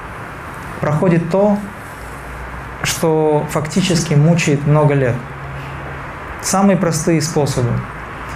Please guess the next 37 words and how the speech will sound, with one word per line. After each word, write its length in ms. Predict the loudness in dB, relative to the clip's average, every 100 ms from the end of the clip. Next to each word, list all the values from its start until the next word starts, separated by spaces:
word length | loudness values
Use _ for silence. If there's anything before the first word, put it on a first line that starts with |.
| -10 -10 -10 -8 0
Если 360 | 4 4 4 4
вы 100 | 6
универсально 580 | 6 6 4 2 2
подходите 540 | 2 0 2 4 4 2
к 60 |
самим 280 | 0 2 2
себе, 380 | 2 4 4 4
то 240 | 2 0
всё 160 | 2 4
меняется. 540 | 4 4 4 0 -4 -8 -10 -12 -12 -12 -10 -10 -10 -12 -12 -10 -10 -10 -10 -8 0
Для 140 | 2
того, 220 | 4 4 4
чтобы 260 | 4 4
к 80 | 4
этому 260 | 4 4 4
подойти, 400 | 4 4 4 4
нужно 360 | 6 6 6 6
изменить 360 | 6 6 6
отношение 520 | 4 2 2 4 2
к 40 | 2
самим 240 | 2 2
себе, 240 | 4 2 2
нужно 260 | 2 2
захотеть, 560 | 2 2 2 2 2 0 -8 -12 -12 -12 -12 -4 2
нужно 240 | 4 6
понять, 360 | 4 4 2 2
кто 200 | 0 2
мы 100 | 4
на 140 | 4
самом 260 | 4 4 4
деле. 220 | 4 4
Вот 80 | 2
теперь 220 | 2 2
я 40 |
подхожу 400 | 2 0 0 2
к 80 | 2
тому, 320 | 2 2 2